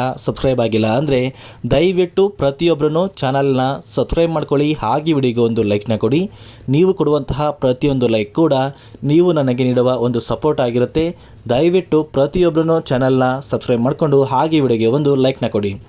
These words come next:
ಹೌದು ಸ್ನೇಹಿತರೆ, ಗೃಹಲಕ್ಷ್ಮಿ ಯೋಜನೆಯ ಪ್ರತಿಯೊಂದು ಫಲಾನುಭವಿಗಳು ಒಂದು ಕಾಮೆಂಟ್ನ ಮಾಡಿ ಕೇಳ್ತಾ ಇದ್ರಿ, "ನಮ್ಮ ಬ್ಯಾಂಕ್ ಖಾತೆಗೆ ಪೆಂಡಿಂಗ್ ಇರುವ ಹಣ ಬಂದಿಲ್ಲ." ಸಾಕಷ್ಟು ಫಲಾನುಭವಿಗಳು "ನಮ್ಮ ಬ್ಯಾಂಕ್ ಖಾತೆಗೆ ನಾಲ್ಕನೇ ಕಂತಿನ ಹಣ ಬಂದಿಲ್ಲ, ಐದನೇ ಕಂತಿನ ಹಣ ಬಂದಿಲ್ಲ, ಮತ್ತೆ ಆರನೇ ಕಂತಿನ ಹಣ ಬಂದಿಲ್ಲ" ಅಂತ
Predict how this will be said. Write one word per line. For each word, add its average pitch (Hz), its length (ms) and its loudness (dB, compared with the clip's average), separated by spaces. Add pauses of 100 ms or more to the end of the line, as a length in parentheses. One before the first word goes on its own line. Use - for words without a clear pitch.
(360)
ಹೌದು 175 220 0
ಸ್ನೇಹಿತರೆ, 147 460 0
ಗೃಹಲಕ್ಷ್ಮಿ 160 640 0
ಯೋಜನೆಯ 135 400 2
ಪ್ರತಿಯೊಂದು 143 480 -2
ಫಲಾನುಭವಿಗಳು 131 920 0 (280)
ಒಂದು 156 200 2
ಕಾಮೆಂಟ್ನ 156 440 -2
ಮಾಡಿ 135 260 0
ಕೇಳ್ತಾ 110 320 -2
ಇದ್ರಿ, 104 320 0 (240)
"ನಮ್ಮ 160 260 2
ಬ್ಯಾಂಕ್ 139 440 -4
ಖಾತೆಗೆ 147 420 0
ಪೆಂಡಿಂಗ್ 143 460 0
ಇರುವ 123 200 2
ಹಣ 123 280 -2
ಬಂದಿಲ್ಲ." 104 540 -2 (300)
ಸಾಕಷ್ಟು 175 420 -2
ಫಲಾನುಭವಿಗಳು 139 920 2 (220)
"ನಮ್ಮ 156 240 0
ಬ್ಯಾಂಕ್ 139 440 -4
ಖಾತೆಗೆ 143 280 0
ನಾಲ್ಕನೇ 127 440 0
ಕಂತಿನ 127 300 0
ಹಣ 123 220 0
ಬಂದಿಲ್ಲ, 120 360 2 (260)
ಐದನೇ 139 280 0
ಕಂತಿನ 127 320 -2
ಹಣ 120 200 -2
ಬಂದಿಲ್ಲ, 113 360 0 (460)
ಮತ್ತೆ 135 320 2
ಆರನೇ 147 420 0
ಕಂತಿನ 123 300 -2
ಹಣ 120 220 0
ಬಂದಿಲ್ಲ" 113 380 2
ಅಂತ 143 180 -2